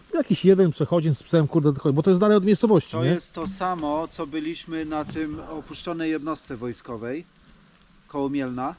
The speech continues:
Speaker 1: No.
Speaker 2: To jest identycznie. Wychodzisz, patrzysz na plażę, peł-, ale wiesz, hen, hen, hen,
Speaker 1: No, no,
Speaker 2: daleko,
Speaker 1: no.
Speaker 2: pełno ludzi,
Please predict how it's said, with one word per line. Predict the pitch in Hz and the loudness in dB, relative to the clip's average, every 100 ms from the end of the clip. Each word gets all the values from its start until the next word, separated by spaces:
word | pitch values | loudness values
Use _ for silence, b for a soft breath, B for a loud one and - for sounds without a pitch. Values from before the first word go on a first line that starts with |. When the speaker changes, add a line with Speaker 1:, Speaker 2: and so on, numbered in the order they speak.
| - | -6
Speaker 1:
No. | 117 127 147 _ _ _ _ - | 2 2 2 _ _ _ _ -6
Speaker 2:
To | |
jest | 165 170 202 | -4 -4 -6
identycznie. | 180 180 - - - 120 95 - 98 - | -6 -6 -6 -8 -8 -12 -14 -20 -20 -6
Wychodzisz, | 160 160 190 165 180 | -4 0 -2 -2 -8
patrzysz | - 175 - 156 | -4 -4 -6 -8
na | 165 | -6
plażę, | 156 175 165 156 151 | -4 -2 -2 -4 -8
peł-, | 185 185 185 | -4 -4 -4
ale | 170 170 | -4 -4
wiesz, | 170 277 233 | -2 -2 -4
hen, | - 247 208 | -4 -6 -4
hen, | 226 202 | -6 -2
hen, | 240 | 2
Speaker 1:
No, | 143 | 4
no, | |
Speaker 2:
daleko, | 139 147 143 | 6 6 4
Speaker 1:
no. | 139 151 | 2 2
Speaker 2:
pełno | 247 233 214 | -2 -4 -4
ludzi, | 214 214 190 | -6 -6 -12